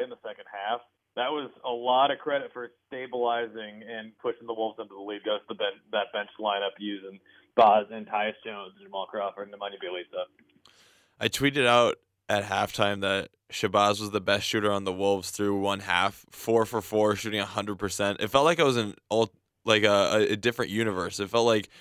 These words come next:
Speaker 2: there was some kind of time warp and I had fallen into a loophole or something. That was crazy.
Speaker 1: It, every now, and we know this 'cause Boz, I mean, man, how many years has Boz played for the Timberwolves at this point? It's, this is year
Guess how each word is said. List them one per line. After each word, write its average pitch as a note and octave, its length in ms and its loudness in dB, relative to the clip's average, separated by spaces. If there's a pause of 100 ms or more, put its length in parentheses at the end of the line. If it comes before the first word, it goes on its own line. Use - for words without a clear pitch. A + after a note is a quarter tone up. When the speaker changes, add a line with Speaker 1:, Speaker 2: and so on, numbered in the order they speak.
(140)
Speaker 2:
there G#2+ 140 2
was G#2 100 2
some A2+ 180 2
kind G#2 160 2
of G2 140 0
time A2 320 2
warp G#2+ 300 4
and G2 100 2
I F#2+ 60 2
had F#2+ 120 0
fallen G#2 320 2
into G2+ 240 0
a F#2+ 40 2
loophole G#2 440 0
or G2 100 2
something. G2+ 340 -4
That A#2+ 80 2
was B2 100 -2
crazy. G#2+ 480 2 (1160)
Speaker 1:
It, F3+ 280 6 (680)
every A#3+ 400 2
now, C#4 260 -6
and G3+ 300 -16
we A#3+ 80 -18
know C4 280 -8
this B2+ 280 -14
'cause C3+ 160 -12 (340)
Boz, D#3 300 -4 (100)
I C3+ 40 -10
mean, B2 260 -14 (640)
man, G#2 240 -12
how D3 100 -6
many F#3 200 -8
years D#3+ 240 -2
has A2+ 140 -20
Boz G#2+ 220 -10 (260)
played G2 220 -16
for F#2 80 -20
the F2+ 60 -18
Timberwolves F2 500 -16
at F2 100 -20
this F2+ 220 -14
point? F2+ 240 -8
It's, F2+ 180 -10
this A#2+ 200 -6
is A#2 180 -8
year A#2+ 640 2